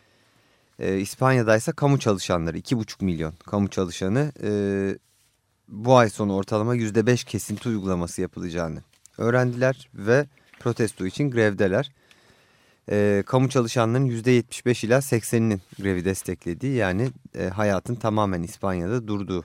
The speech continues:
haberleri geliyor. Böyle şeyler var ama bütün bunlar niye oluyor derseniz aslında küresel durumdan hiç bağımsız değil. Bir ekonomik kriz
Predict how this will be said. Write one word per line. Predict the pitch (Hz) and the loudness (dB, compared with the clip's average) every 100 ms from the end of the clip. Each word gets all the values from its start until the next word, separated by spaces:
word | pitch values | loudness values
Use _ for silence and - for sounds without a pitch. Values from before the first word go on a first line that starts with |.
| - | -8
haberleri | - 82 85 80 82 85 | -10 -6 -6 -6 -8 -4
geliyor. | 110 117 117 135 _ _ _ _ _ _ _ _ _ _ _ _ _ | -2 0 -2 -4 _ _ _ _ _ _ _ _ _ _ _ _ _
Böyle | 113 123 110 | 2 4 2
şeyler | - 92 87 | 0 0 0
var | 85 135 | 0 0
ama | 127 110 | 0 -2
bütün | 101 147 151 | -2 0 2
bunlar | 151 139 | 2 2
niye | 113 117 | 2 4
oluyor | 151 135 107 95 | 4 2 2 2
derseniz | 95 - 160 | 2 2 0
aslında | 135 113 - - | 0 0 -4 -6
küresel | 107 107 147 135 | 0 0 2 2
durumdan | 123 113 127 | 0 -2 -2
hiç | 131 - | -2 -2
bağımsız | 107 98 98 135 120 | 0 0 -2 -6 -4
değil. | 107 82 | -6 -2
Bir | 101 | -2
ekonomik | 78 - 113 113 - | -2 0 2 2 -2
kriz | - 113 95 - | -6 -6 -6 -10